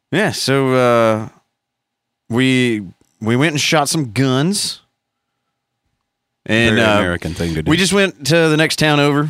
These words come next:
Speaker 1: where they have, uh, indoor gun range. And I was like, "Let's go, let's go send metal objects at a very rapid rate of speed, very fast and far away from us." And we, just, we, that's what we did.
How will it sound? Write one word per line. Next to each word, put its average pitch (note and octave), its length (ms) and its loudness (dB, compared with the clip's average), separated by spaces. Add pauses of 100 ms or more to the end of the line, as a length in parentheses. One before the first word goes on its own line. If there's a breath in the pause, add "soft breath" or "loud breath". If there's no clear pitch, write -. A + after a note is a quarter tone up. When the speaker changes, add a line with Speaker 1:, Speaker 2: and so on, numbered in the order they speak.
Speaker 1:
where A2+ 200 -2
they A2+ 100 2
have, A2+ 320 0
uh, G2+ 340 0
indoor A2 360 -2
gun A2 200 0
range. G#2+ 520 -2 (280)
And F2+ 540 -4
I F2 120 -4
was E2+ 200 -8
like, E2 240 -6
"Let's C3+ 240 -4
go, F3+ 480 -4 (420)
let's E3+ 200 -6
go G3+ 180 -4
send F3 360 -2
metal D3 240 2
objects A2+ 460 0
at G#2+ 80 -2
a G2 40 -4
very A2+ 260 0
rapid A2+ 300 0
rate A2 180 0
of F#2 60 -4
speed, A2+ 300 -2
very A#2 240 0
fast A#2+ 560 -4
and G2 180 -6
far B2 240 0
away G#2+ 220 0
from F#2+ 260 -4
us." - 320 -4 (1300)
And F2 220 -2
we, E2+ 140 -4
just, - 260 -12
we, E2 180 -6 (200)
that's F2 180 -8
what E2+ 100 -6
we F2 120 -4
did. G2 280 -2